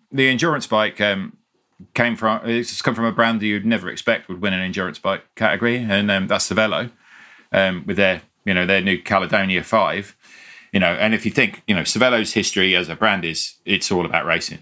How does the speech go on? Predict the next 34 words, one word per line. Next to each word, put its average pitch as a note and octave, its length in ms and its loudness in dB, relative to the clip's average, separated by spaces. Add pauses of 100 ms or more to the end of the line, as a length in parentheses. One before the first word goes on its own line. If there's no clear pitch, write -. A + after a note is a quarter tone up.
(100)
There's D#2+ 260 -12
nothing F#2 420 0
more, F2 360 -2
you G2+ 100 0
know. E2 200 0 (500)
It's - 300 -2
been - 180 -4
about F2+ 220 0
racing, A#2 280 0
it's - 80 -14
been E2+ 120 -6
about D#2+ 140 -4
lightweight, G2 340 -2
it's - 80 -20
been F2 100 -8
about E2+ 160 -4
aerodynamics. E2 640 -6 (100)
And, F2+ 300 -2
and G2+ 120 -6
so G#2 140 -2
for G#2 100 -8
them B2+ 160 -2
to A2 160 -4
come A2 180 -6
out G#2+ 120 -2
with - 80 -14
something F2+ 260 -10
like E2 140 -4
the - 80 -20
Caledonia F#2 580 -4
was D#2 300 -12
really, F#2 260 -4
really F2 260 -4
interesting. F2+ 500 -12